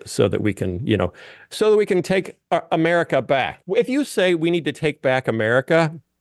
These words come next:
I'm concerned about you <laughs> because, and, and I've heard a lot of Christians say this, because the assumption there is, is that it's supposed to be mine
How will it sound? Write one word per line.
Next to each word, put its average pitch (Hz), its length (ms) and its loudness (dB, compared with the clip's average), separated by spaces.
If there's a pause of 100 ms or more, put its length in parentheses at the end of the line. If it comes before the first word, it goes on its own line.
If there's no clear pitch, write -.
(540)
I'm 123 160 4
concerned 113 640 -2 (280)
about 110 420 2 (920)
you 107 460 0 (400)
<laughs> - 400 0
because, 123 800 0 (180)
and, 131 160 0 (160)
and 123 120 0
I've 113 100 -4
heard 120 120 0
a 113 40 2
lot 113 180 2
of 110 80 -4
Christians 107 320 -8
say 120 200 2
this, 98 220 -2 (300)
because 135 380 0
the 123 120 2
assumption 139 520 0
there 113 300 2
is, 110 320 -4
is 110 240 -6
that 113 200 2
it's 104 140 -4
supposed - 460 0
to 110 60 -2
be 110 120 -2
mine 104 640 -2